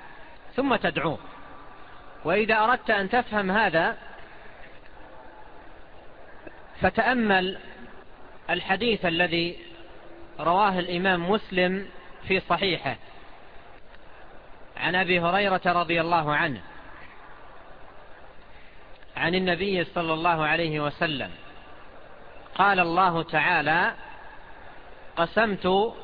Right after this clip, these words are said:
الصلاة بيني وبين عبدي نصفين". والمراد بالصلاة هنا ماذا؟ الفاتحة. سمى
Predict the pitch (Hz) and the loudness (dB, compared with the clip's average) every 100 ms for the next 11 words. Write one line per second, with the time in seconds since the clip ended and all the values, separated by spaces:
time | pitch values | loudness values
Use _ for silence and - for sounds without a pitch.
0 | - - - - - 175 170 - 180 208 | -14 -16 -16 -16 -4 0 0 2 4 6
1 | 202 180 170 202 180 170 160 160 190 175 | 4 4 4 4 4 4 4 4 4 4
2 | 151 196 175 185 214 240 214 180 - - | 4 2 2 0 2 0 0 0 -2 0
3 | 165 151 143 143 143 - - - - - | 2 2 2 0 -2 -6 -12 -14 -14 -16
4 | - - - - - - - - - - | -16 -18 -16 -16 -16 -16 -14 -14 -16 -16
5 | - - - - - 147 160 185 202 156 | -14 -14 -14 -16 -2 0 4 6 6 4
6 | 160 - 170 180 170 160 170 160 147 127 | -2 -2 2 2 2 0 0 0 2 0
7 | 120 131 - - - - - - - - | 0 -2 -6 -14 -14 -14 -14 -16 -16 -16
8 | - - - - - - - 156 170 214 | -16 -14 -14 -14 -16 -16 -10 -6 -4 2
9 | 226 - 143 127 - - - - - - | 2 0 -4 -8 -12 -16 -16 -14 -14 -14
10 | - - - - - - - - - - | -14 -16 -16 -16 -16 -16 -14 -16 -16 -14
11 | - - 196 214 190 175 185 214 | -14 -4 2 2 4 6 6 4